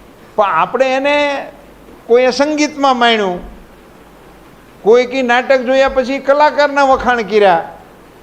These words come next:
કોકે એવું કીધું, "પણ હરિશ્ચંદ્ર થાવો નથી હો,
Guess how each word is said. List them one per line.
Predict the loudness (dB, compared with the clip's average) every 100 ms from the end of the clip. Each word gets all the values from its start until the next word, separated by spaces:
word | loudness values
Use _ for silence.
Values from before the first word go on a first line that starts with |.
| -20 -20 -20 -20 -6
કોકે | 0 0 2
એવું | 2 2
કીધું, | 0 -2
"પણ | -2
હરિશ્ચંદ્ર | 0 0 0 -2 -2 0
થાવો | -2 -2 0 0 0
નથી | -4 -8 -4
હો, | -4 -4